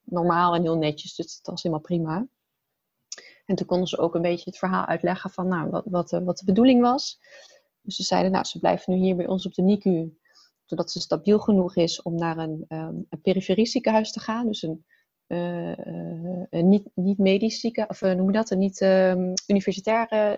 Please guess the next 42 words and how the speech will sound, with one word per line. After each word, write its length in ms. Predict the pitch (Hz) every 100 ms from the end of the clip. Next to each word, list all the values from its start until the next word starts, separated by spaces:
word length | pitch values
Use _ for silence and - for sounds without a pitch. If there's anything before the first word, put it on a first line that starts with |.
| -
ziekenhuis. 840 | 202 - 214 208 214 262 320 - _ _ _ - - _ _
Eh, 160 | 180 175
en 80 | 175
in 120 | 165
ons 140 | 175
geval 340 | 185 - 175 170
zal 120 | 175
dat 120 | 165
dan 100 | 170
het 120 | 170
Sint-Antonius 880 | - 185 175 175 180 175 165 165 -
hier 220 | 170 160
in 80 | 160
Nieuwegein 440 | 175 180 - 233 233
zijn. 440 | 226 226 240 - _ _ _ _ _ _
En, 300 | 175 175 170
ehm, 320 | 175 175 170 170 180 - -
en 80 | 180
dan 100 | 180
ligt 160 | 175 -
ze 100 | 185
daar 200 | 170 175
waarschijnlijk 460 | - - 175 180
nog 160 | 175 -
een 140 | 180
aantal 280 | 175 165 165
weken 340 | 160 170 -
om 60 | 180
aan 180 | - 196
te 100 | 185
sterken, 440 | - 180 180 -
om 60 | 185
te 120 | 175
leren 280 | 185 185 175
drinken. 580 | - 180 170 165 165 - _ _
Ze 120 | -
moet 80 | 180
natuurlijk 260 | 180 208 220
van 80 |
de 60 | 208
monitor 360 | 185 185 185 180
af. 500 | 175 180 175 -